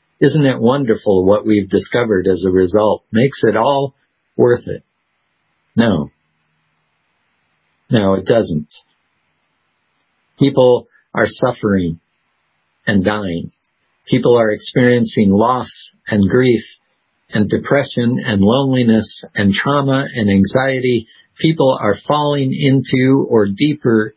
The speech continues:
into poverty. Relationships are stressed to breaking and sometimes broken.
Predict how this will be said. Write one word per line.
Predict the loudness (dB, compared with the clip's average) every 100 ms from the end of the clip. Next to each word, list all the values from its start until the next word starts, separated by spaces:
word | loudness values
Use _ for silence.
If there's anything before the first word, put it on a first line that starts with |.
| -2
into | 2 2 2 0 0 -2 -8 _ _ _ _
poverty. | -6 -4 -4 -6 -6 -10 _ _ _ _ _ _ _ _ _ _ _ _ -2
Relationships | 0 2 2 0 -4 -2 -2 -2 -2
are | -2
stressed | -2 0 0 0 -4 -6
to |
breaking | 0 2 2 0 0 0 0
and | 0 2
sometimes | 2 0 -2 -2 -2 0 -2 -4
broken. | 0 0 0 -4 -12